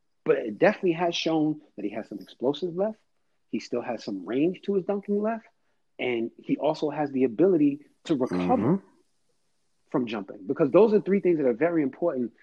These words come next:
Speaker 1: when, when you're an athlete. There's a lot of guys who stop dunking simply because they don't wanna deal
Speaker 2: Yeah.
Speaker 1: with the landing. That shock value of, of, of going up in the air, having that temporary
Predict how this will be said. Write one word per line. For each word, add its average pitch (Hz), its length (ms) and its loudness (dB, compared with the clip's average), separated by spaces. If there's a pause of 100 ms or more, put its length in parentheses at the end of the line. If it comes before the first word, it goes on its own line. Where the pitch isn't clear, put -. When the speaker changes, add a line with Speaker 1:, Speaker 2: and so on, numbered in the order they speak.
(120)
Speaker 1:
when, 127 280 4
when 120 220 2
you're 131 160 4
an 101 160 -4
athlete. 127 380 -8 (1080)
There's 233 140 8
a 226 60 4
lot 226 180 6
of 170 80 -4
guys 196 220 4
who 170 80 -10
stop 160 300 -4
dunking 156 320 -4
simply 156 240 -4
because 131 260 -2
they 131 80 4
don't 139 100 0
wanna 131 160 0
deal 101 120 8
Speaker 2:
Yeah. - 100 4
Speaker 1:
with - 80 -12
the 95 60 -8
landing. 101 400 -8 (1040)
That 151 180 0
shock 170 320 4
value 147 480 4
of, 113 320 -2
of, 110 220 -4 (180)
of 104 200 -6 (200)
going 165 280 2
up 160 140 -2
in 156 60 0
the 143 100 0
air, 123 380 0 (260)
having 131 240 0
that 123 240 -4 (160)
temporary 147 560 2